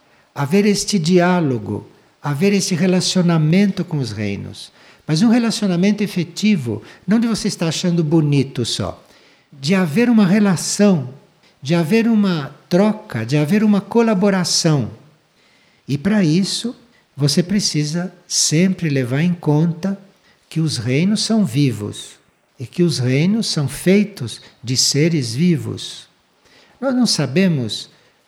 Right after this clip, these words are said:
que seres são esses do reino mineral. Sabemos muito superficialmente.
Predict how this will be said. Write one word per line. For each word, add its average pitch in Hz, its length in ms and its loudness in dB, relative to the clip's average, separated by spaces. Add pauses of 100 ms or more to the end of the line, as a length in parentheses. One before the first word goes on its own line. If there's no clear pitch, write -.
(280)
que 156 120 -6
seres 170 480 0
são 151 260 -2
esses 104 640 -6
do 113 160 -6
reino 127 260 -2
mineral. 107 640 -4 (640)
Sabemos 175 600 -2
muito 175 600 -2
superficialmente. 123 1300 -6